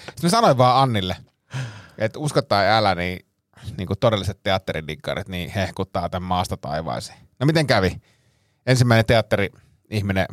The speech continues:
omassa Facebook-fiidissäni oli käynyt kattoo ensi illassa. Tämä esitys on kaikkien koettava.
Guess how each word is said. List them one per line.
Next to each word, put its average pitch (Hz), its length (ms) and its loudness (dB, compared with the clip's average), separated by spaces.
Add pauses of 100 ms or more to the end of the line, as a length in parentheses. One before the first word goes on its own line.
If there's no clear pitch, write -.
(260)
omassa 98 360 0
Facebook-fiidissäni 85 1000 -2
oli 85 120 0
käynyt 85 220 2
kattoo 90 320 -4
ensi 85 220 -4
illassa. - 320 -8 (580)
Tämä 95 300 0
esitys 92 440 -2
on - 120 -14
kaikkien 101 600 2
koettava. - 520 -12